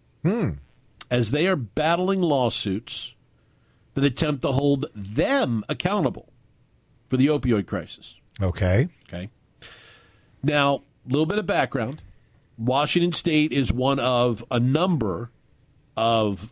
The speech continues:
Speaker 2: local and state governments that have sued Purdue, drug makers,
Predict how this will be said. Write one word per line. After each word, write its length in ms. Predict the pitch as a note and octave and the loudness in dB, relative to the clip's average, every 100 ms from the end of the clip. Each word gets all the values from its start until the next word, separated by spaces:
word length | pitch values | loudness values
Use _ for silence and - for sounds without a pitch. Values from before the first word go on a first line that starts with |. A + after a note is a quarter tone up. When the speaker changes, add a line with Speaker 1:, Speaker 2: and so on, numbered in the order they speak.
| - | -2
Speaker 2:
local 400 | A#2+ C3+ C#3 C#3 | 0 2 2 0
and 100 | C3 | 0
state 340 | - C#3 C3 A2+ | 0 -2 -2 0
governments 480 | A#2+ A2 A2 A#2 - | 0 0 -2 -4 -2
that 100 | A#2 | -2
have 120 | G#2 | -2
sued 440 | - - G3 G3+ | -2 0 0 0
Purdue, 480 | C#3+ C3 G2+ F2+ B2 - - - - - - - - - | -2 0 0 0 -4 -8 -20 -20 -20 -20 -20 -20 -20 -8
drug 320 | F#2 C#3+ D#3+ | 0 0 2
makers, 680 | C#3+ C3 A#2 C3 D#3 - - | 2 0 0 -2 -2 -6 -16